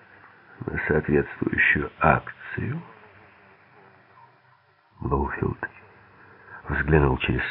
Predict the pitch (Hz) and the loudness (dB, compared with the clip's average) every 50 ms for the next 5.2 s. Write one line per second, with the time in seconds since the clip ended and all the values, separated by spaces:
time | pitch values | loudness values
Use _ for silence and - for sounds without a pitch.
0 | - - - - 65 - 117 110 - - - - - - - - - - - - | -8 -6 -2 0 0 0 0 -2 -4 -8 -10 -10 -12 -20 -20 -20 -20 -20 -20 -20
1 | - - - _ - - - 67 71 76 78 73 80 78 82 80 78 76 - - | -20 -20 -20 _ -18 -12 -6 0 4 4 6 6 6 6 6 6 4 2 0 -2
2 | - 78 76 73 71 71 76 76 76 71 71 67 - - - - 73 71 65 - | -2 0 2 2 2 4 4 4 4 4 4 2 0 2 2 4 6 6 6 4
3 | - - 71 65 - - - 80 73 69 65 60 - - - - - - - - | 4 4 2 2 0 0 0 2 0 0 0 -2 -6 -4 -4 -6 -6 -6 -18 -20
4 | - - - - - - - - - - - - 78 - - 71 - 69 67 65 | -20 -20 -20 -20 -20 -20 -20 -18 -12 -8 -4 -4 -2 0 0 0 0 2 2 2
5 | 67 67 67 65 | 2 2 2 2